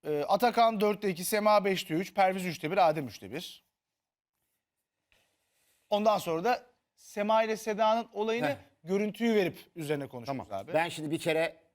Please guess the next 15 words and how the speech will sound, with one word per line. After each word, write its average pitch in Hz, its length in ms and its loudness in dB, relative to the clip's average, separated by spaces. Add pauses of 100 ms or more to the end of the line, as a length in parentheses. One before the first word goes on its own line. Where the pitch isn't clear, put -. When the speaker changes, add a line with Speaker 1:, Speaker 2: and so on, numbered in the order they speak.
(100)
Speaker 2:
e, 120 540 -2
şimdi 139 440 -4
günlük 139 360 -4
süt 147 180 -6
olduğum 139 280 -2
için 113 220 -8
ben 127 140 -4
Speaker 1:
Tabii. 104 180 -2 (460)
Speaker 2:
her 143 140 -2
zaman 143 300 -2
Sezar'ın 135 440 -2
hakkını 127 300 -4
Sezar'a 123 400 -2
veren 120 240 0 (180)
bir 95 280 -10